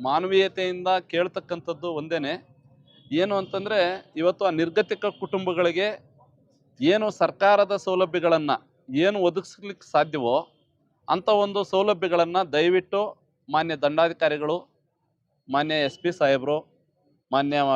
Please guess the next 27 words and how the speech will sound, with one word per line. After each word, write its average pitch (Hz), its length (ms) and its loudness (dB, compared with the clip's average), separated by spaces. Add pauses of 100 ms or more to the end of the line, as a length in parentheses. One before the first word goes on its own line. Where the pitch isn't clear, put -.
(120)
ಜನಪ್ರಿಯ 143 440 -2
ಶಾಸಕರು 127 540 -4 (720)
ಮೂರೂ 208 320 4
ಜನ 202 220 4
ಮಾತಾಡ್ಕೊಂಡು 170 640 0
ಆ 170 140 6
ಕುಟುಂಬಗಳಿಗೆ 165 840 -2 (680)
ದಯವಿಟ್ಟು 185 460 4
ಅನುಕೂಲವಾಗೋ 208 920 2
ರೀತಿ 170 280 2 (420)
ಅನುಕೂಲ 160 340 2
ಮಾಡಿಕೊಡ್ಬೇಕು. 117 840 -2 (760)
ಒಂದು. 175 360 2 (720)
ಎರಡನೇದು 233 500 2
ಬಂದು 220 440 0
ಏನ್ 196 300 -2
ನಮಗ್ 196 260 -4
ಗೊತ್ತಾಗಿರೋ 190 480 0
ಮಾತ್ರ 175 280 -2 (920)
ಈಗಾಗಲೇ 185 440 4
ಆ 175 80 6
ರಾಧಪ್ಪ 170 400 4
ಅನ್ನೋವ್ರಿಗೆ 175 840 2
ಯಾವುದೇ 165 320 4
ಒಂದು 170 220 2
ನಿವೇಶನ 165 480 0
ಇಲ್ಲ, 156 280 0